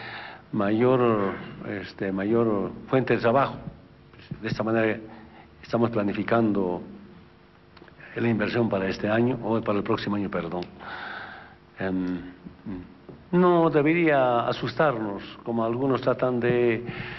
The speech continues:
de crear cierta, cierto miedo al pueblo boliviano. Somos un Estado fuerte, un pueblo fuerte, y mucho va a depender las inversiones planificadas.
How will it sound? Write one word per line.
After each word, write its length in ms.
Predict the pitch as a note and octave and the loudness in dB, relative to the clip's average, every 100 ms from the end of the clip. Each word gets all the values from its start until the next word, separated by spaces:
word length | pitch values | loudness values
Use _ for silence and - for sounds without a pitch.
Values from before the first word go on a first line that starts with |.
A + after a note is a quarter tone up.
| - - - - - | -14 -16 -16 -18 -12
de 640 | - A#2+ A2 A2 A2 G#2 G#2 - - - | -2 0 2 0 -4 -6 -8 -14 -16 -6
crear 220 | - C3 B2 | 2 4 4
cierta, 720 | - C#3 A2+ A#2+ A#2+ A2+ A2 | 4 4 2 2 2 2 0
cierto 320 | - D3 C#3 | 0 2 4
miedo 460 | C3 E3 D#3 A#2+ G#2 | 4 6 4 2 0
al 120 | G#2 | -2
pueblo 240 | A#2+ A#2 G2+ | 0 0 0
boliviano. 500 | G2+ G2 G2 F2+ - - - - - - - - | -2 -2 -2 -4 -8 -16 -20 -20 -20 -20 -20 -14
Somos 380 | - B2 A#2 A2+ | -2 0 2 2
un 220 | A#2 G#2+ | 0 0
Estado 320 | F#2 A2 G2 | -2 -2 -2
fuerte, 440 | - C3 D#3 D3 F3 | 2 2 2 -2 -2
un 160 | B2+ | -2
pueblo 260 | G#2 A2 F#2+ | 0 0 0
fuerte, 500 | F2+ D3+ D3 - F3 F3 - - - - - - - - - | 2 2 2 -2 -4 -4 -14 -16 -16 -18 -18 -20 -20 -20 -12
y 480 | - G2+ F#2+ F#2+ F#2 F#2 - - - - | -4 -2 -2 -2 -4 -8 -14 -20 -16 -2
mucho 320 | C#3 A#2+ B2 | 0 2 2
va 80 | A#2+ | 2
a 20 | |
depender 760 | A2 A#2 A2 A2+ C3 A#2 G2+ G#2 - - - - | 2 2 2 4 4 2 0 -6 -14 -20 -20 -10
las 180 | A#2+ A2+ | -6 0
inversiones 580 | A#2 A#2 A2 C3 B2 A#2 | 2 2 2 2 2 0
planificadas. 760 | - G#2 F#2+ G2 G2 F#2 - | -2 -4 -4 -2 -2 -2 -4